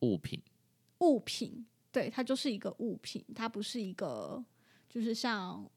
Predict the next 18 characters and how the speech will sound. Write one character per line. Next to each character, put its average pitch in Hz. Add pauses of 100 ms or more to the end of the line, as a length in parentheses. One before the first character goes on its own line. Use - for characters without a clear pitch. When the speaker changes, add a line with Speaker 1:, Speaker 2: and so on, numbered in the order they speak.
Speaker 2:
我 214
们 196
的 170
人 208
啊， 208
或 240
者 214
是 226
小 220
朋 208
友、 214
家 202
人 190
这 -
样。 156 (160)
所 -
以 226
在 247